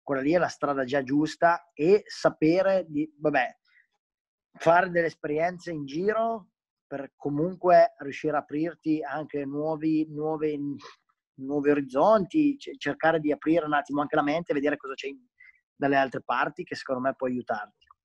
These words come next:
E in più, eh, se hai la possibilità di trasferirti per un certo periodo da qualche parte,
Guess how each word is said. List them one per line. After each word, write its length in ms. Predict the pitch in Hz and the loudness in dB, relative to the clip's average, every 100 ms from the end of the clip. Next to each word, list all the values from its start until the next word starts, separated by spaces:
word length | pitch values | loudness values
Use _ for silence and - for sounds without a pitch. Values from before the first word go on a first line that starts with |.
| _ _ - - - - _ | _ _ -20 -20 -20 -20 _
E 160 | - 156 | -2 2
in 160 | 160 151 | 2 4
più, 560 | 170 214 240 165 135 _ _ _ _ | 6 8 8 6 4 _ _ _ _
eh, 580 | 127 143 147 143 139 127 | -4 0 0 0 -2 -6
se 220 | - - | 0 8
hai 60 | 165 | 8
la 100 | 170 | 8
possibilità 380 | 165 170 165 165 | 2 0 4 4
di 100 | 156 | 2
trasferirti 560 | 156 - 156 170 175 | -4 -2 0 0 -2
per 120 | 156 | -4
un 60 | 147 | -4
certo 300 | - 180 160 | -2 -4 0
periodo 400 | - 170 180 165 | 2 4 4 2
da 60 | 156 | 2
qualche 260 | 160 160 | 0 -2
parte, 640 | 160 175 220 214 214 180 | 0 2 2 -2 -4 -4